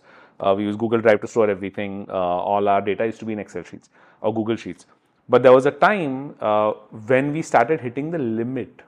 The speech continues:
of what Google Sheets could pull, because we had, like, a million lines of data and, like,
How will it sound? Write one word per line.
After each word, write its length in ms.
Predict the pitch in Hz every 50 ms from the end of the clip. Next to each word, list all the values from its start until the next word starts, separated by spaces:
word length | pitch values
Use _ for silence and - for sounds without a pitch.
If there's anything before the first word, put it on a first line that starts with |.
| _ _ _
of 120 | 120 - -
what 180 | 131 131 120
Google 200 | 107 107 110 123
Sheets 220 | 117 - 120 113 _
could 200 | - 110 104 _
pull, 100 | - 92
because 280 | 85 101 107 - 143 151
we 40 | 190
had, 100 | 208 240
like, 120 | 320 330
a 40 | 269
million 460 | 131 123 127 120 120 120 127 131 131
lines 320 | 123 117 113 113 113 120
of 100 | 113 107
data 300 | 104 - - - - - - _ _ _ _ _ _ _ _ _ _ _ _ -
and, 260 | 113 117 117 113 113 113 _ _ _ _ _ _ _ _ _ _
like, 180 | - 101 -